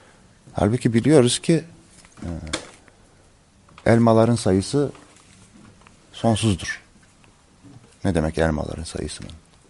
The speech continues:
sonsuz olması? E, önce çok estetik bir şey, e, bir çerçevede, e, bir şey söylemeye çalışacağım. E,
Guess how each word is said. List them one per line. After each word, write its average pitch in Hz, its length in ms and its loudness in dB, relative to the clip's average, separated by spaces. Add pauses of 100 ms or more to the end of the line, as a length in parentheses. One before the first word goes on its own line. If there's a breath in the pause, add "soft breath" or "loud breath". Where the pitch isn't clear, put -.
(420)
sonsuz 80 600 -10 (580)
olması? - 440 -10 (1200 loud breath)
E, - 60 -6 (2000)
önce 185 240 6
çok 196 220 2
estetik - 600 4 (100)
bir 101 80 0
şey, 82 260 -6 (1080)
e, 80 160 -8
bir 85 80 -6
çerçevede, 80 1200 -10 (380)
e, 82 340 -8
bir 82 40 -12
şey 78 200 -4
söylemeye 73 540 -6
çalışacağım. - 640 -10 (760 soft breath)
E, 85 40 -12